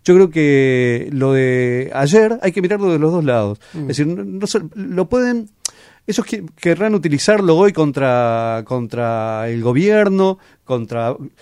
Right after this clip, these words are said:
Speaker 1: pero de fondo lo que hay es una clase obrera at-, atrás que está dispu-, que va a estar dispuesta a pelearla.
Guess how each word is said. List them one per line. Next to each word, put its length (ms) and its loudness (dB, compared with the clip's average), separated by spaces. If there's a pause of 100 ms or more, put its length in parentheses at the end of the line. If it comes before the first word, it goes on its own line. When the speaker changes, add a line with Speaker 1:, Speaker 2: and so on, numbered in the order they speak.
(140)
Speaker 1:
pero 460 2
de 160 -4
fondo 540 4
lo 140 2
que 140 0
hay 240 4
es 100 -4
una 160 0
clase 180 -2
obrera 240 2
at-, 200 -4
atrás 520 2 (240)
que 100 -2
está 200 0
dispu-, 240 -2
que 120 -6
va 80 2
a 40 4
estar 180 0
dispuesta 260 0
a 40 -2
pelearla. 420 -6